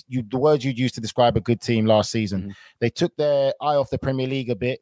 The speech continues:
Speaker 1: concentrating on European glory. That didn't quite work out. Maybe it's a little bit of a hangover of the high that they had last year.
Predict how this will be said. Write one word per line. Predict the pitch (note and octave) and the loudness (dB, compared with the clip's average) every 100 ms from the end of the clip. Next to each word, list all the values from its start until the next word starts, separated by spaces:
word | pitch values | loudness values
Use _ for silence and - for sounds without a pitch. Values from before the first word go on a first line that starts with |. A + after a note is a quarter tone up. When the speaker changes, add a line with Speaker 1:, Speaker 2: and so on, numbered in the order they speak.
| - | -6
Speaker 1:
concentrating | C3 B2 C#3 B2+ | -6 -4 -6 -4
on | B2 A#2+ A#2 | -4 -4 -4
European | B2 B2+ - B2 A#2+ | -2 0 0 -4 -2
glory. | A#2 A#2 B2 D3 _ _ _ - | 0 2 0 -4 _ _ _ -2
That | C#3 B2+ | 0 0
didn't | C3+ | -4
quite | - C3 G#2+ | 0 0 2
work | B2 A#2 - | 0 0 0
out. | A#2 B2+ _ _ - | 0 0 _ _ -4
Maybe | D3 E3+ E3+ | -2 0 0
it's | - | 0
a | |
little | C#3+ D3+ D3 | 0 2 0
bit | C#3+ C3+ | 2 2
of | B2+ | 2
a | |
hangover | A#2 C3+ B2+ A#2+ A#2+ | 0 0 2 0 0
of | |
the | A#2 | 0
high | A2+ B2+ | 2 2
that | B2 A#2 A2+ | 2 -2 -4
they | A#2+ | -2
had | A#2+ A2+ | -2 0
last | B2+ G#2+ - A#2 | 2 2 0 -4
year. | G#2+ | -4